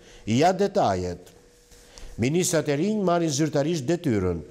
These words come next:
betohen në presidencë. Rama refuzon takimin me Metën.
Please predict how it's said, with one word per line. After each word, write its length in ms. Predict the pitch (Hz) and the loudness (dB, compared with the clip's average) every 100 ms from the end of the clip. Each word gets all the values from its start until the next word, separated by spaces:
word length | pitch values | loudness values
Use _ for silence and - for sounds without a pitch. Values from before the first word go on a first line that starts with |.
| - - | -20 -10
betohen 640 | 92 143 139 190 214 214 | -2 -2 2 2 2 2
në 60 | 208 | 0
presidencë. 800 | 190 180 190 156 104 92 85 - - - | -2 -2 -2 0 -2 -2 -4 -8 -10 -8
Rama 460 | 110 120 151 190 214 | -2 2 4 4 2
refuzon 560 | 196 160 151 151 180 180 | 2 0 0 0 0 -2
takimin 500 | 185 185 123 139 143 | -2 -2 -2 0 0
me 120 | 175 | 0
Metën. 440 | 196 131 - 92 | 0 -2 -2 -8